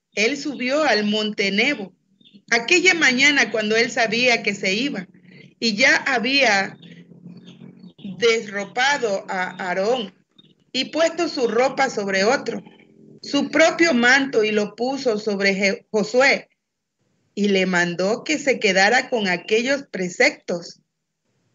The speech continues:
Y cuando él subió hasta el pico del monte Nebo, pasó por el valle de los campos, sabiendo que él iba allá a morir, y subió al monte Nebo,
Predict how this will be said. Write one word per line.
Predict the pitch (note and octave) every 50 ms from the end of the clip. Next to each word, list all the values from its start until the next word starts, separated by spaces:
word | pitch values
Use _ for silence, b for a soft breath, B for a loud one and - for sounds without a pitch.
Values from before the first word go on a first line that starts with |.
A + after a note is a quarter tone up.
| _ _ _
Y | - G#3+ G#3 G#3+
cuando | - G#3+ G3+ G#3 G#3 G3+ G3+ G3+
él | A3 C4+ D#4
subió | D4+ - F#4 D#4 D4+ C#4+ C4+ C4+ B3+
hasta | A#3 A3+ A3 A3 - G#3+
el | G#3+ G#3 -
pico | - B3 C#4+ C#4+ C#4 - A3+ G3+
del | G3 F#3+ F#3+
monte | G3+ G#3+ A#3 A#3 G#3+ A#3+ G#3+
Nebo, | G3+ G3 G3 G3 G3 G3+ A3+ C4+ D#4 - - _ _ _ _ _ _ _ _ _ _ _ _ _ _ _ _
pasó | - G3+ G#3 G#3 G#3+ - - G#3 G#3+ A#3 C4 B3+
por | - D#4+ D#4 C#4
el | A#3+ G#3+ G3 F#3+
valle | G#3+ A3+ B3+ C4+ A#3+ C#4 D4 D4
de | B3 A3+ A#3 A3
los | G#3 G3+ F#3+ F3+ -
campos, | _ - C4+ D#4 E4+ D#4+ D4+ - F#3 F3+ F3 - - _ _ _ _ _ _ _ _ _ _ _
sabiendo | - - B3+ A#3+ G#3+ B3 C4 C#4+ D4 D4 E4 D4+ -
que | - C4 A3+ - -
él | - B3+ C#4 C4+ B3 G3+ - - -
iba | B3 C#4 D4 B3+ B3 G#3 F#3 F3
allá | F3 F3 E3 F#3+ A#3+ B3 B3 - -
a | G3 G3
morir, | F#3+ F#3 F#3+ F#3+ B3 D4+ E4+ D#4+ - - - _ _ _ _ _ _ _ _ _ _ _ _ _ _ _ _
y | C#4 C#4 C4+
subió | C#4 D4 B3 A3 C#4+ E4+ F#4
al | F4+ D#4+ C4 A#3+ A#3
monte | A#3+ C#4 D4 C#4 C#4 B3+ G#3+
Nebo, | G3+ G3+ G#3 A3+ A#3 G#3 F#3+ F3+ F3 F3